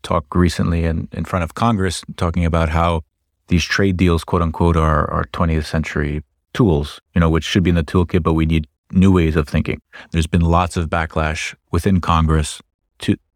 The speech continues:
to this, these types of positions. So they're, they're focusing much more on, you know, labor rights within the U S. Now, the question is,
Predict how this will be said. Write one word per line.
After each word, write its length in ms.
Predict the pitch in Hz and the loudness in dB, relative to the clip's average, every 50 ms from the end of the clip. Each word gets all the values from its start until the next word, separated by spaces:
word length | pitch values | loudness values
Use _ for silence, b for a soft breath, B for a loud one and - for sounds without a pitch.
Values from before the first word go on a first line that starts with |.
| _ - | _ -8
to 300 | - 95 90 87 82 78 - _ _ - | -2 0 0 0 0 -2 -6 _ _ -16
this, 340 | - 82 - 90 82 - - - | -8 -2 0 0 0 -2 -4 -2
these 180 | - 87 82 - | -2 -2 -2 -2
types 300 | - 87 85 80 - - | -6 -8 -8 -6 -4 -2
of 180 | 85 78 78 - - | -2 -2 -2 -2 -2
positions. 440 | 98 107 117 - - 90 80 78 | 0 0 0 0 0 -2 -2 -2
So 120 | - 90 82 | 0 -2 -2
they're, 260 | 78 90 87 85 85 | 0 0 0 0 0
they're 240 | - - 87 85 80 | 0 0 0 0 0
focusing 480 | - 90 87 80 - 87 - 92 82 | 0 -2 -2 0 -2 -2 0 0 2
much 240 | 82 78 76 - - | 2 2 2 2 2
more 220 | 85 82 82 82 82 | 2 4 4 4 4
on, 220 | 80 78 78 - _ _ _ _ _ _ _ _ _ _ | 2 2 0 -2 _ _ _ _ _ _ _ _ _ _
you 80 | - 92 | 0 2
know, 140 | 87 78 76 - - | 2 2 2 0 0
labor 380 | 80 85 87 87 85 76 87 | 0 2 2 2 2 2 2
rights 320 | 82 80 80 80 78 - - | 2 2 2 0 -2 -4 -4
within 260 | 82 - 107 104 98 | -4 0 2 2 4
the 120 | 90 85 | 4 4
U 200 | 80 80 78 76 | 4 4 4 4
S. 220 | 76 73 - - - | 2 0 -2 -4 -4
Now, 140 | 90 82 80 | -2 -2 0
the 100 | 78 80 | -2 -4
question 500 | - - - 95 87 - - 95 90 85 | -4 -2 -2 -2 -2 -2 0 2 4 4
is, 300 | 82 82 82 78 - - | 4 4 2 0 -2 -6